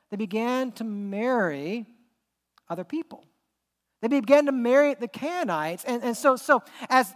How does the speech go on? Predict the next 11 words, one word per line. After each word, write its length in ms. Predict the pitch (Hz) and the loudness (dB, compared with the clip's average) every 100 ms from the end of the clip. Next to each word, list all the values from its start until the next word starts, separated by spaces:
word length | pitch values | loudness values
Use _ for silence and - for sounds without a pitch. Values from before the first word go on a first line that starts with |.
| 247 | -6
they 140 | 262 269 | 0 0
began 320 | 247 277 311 | 4 4 4
to 80 | 269 | 0
develop 420 | 220 214 285 233 | 0 4 6 6
their, 160 | 226 214 | 2 -2
their 180 | 226 | -4
own 240 | 214 277 311 | -2 0 0
identity, 720 | 233 220 196 254 - - 349 - - 220 220 | 4 4 2 -4 -4 -4 -6 -8 -16 -10 -2
the 100 | 220 | -2
Jewish 500 | 143 269 415 415 - | 0 0 2 0 -2
people, 460 | 202 190 302 349 | -4 2 2 2